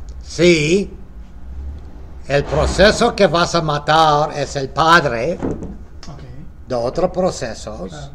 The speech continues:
Speaker 1: si le mata con sig kill,
Speaker 2: Ujú.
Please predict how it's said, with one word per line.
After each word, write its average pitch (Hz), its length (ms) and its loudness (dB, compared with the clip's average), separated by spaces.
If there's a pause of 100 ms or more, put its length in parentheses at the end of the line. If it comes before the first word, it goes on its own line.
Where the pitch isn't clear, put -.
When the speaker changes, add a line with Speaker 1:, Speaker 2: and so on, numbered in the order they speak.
(1500)
Speaker 1:
si - 240 -4
le 156 140 2
mata 196 880 4 (760)
con 147 600 4 (840)
sig - 400 -4
kill, 185 240 6
Speaker 2:
Ujú. 262 560 10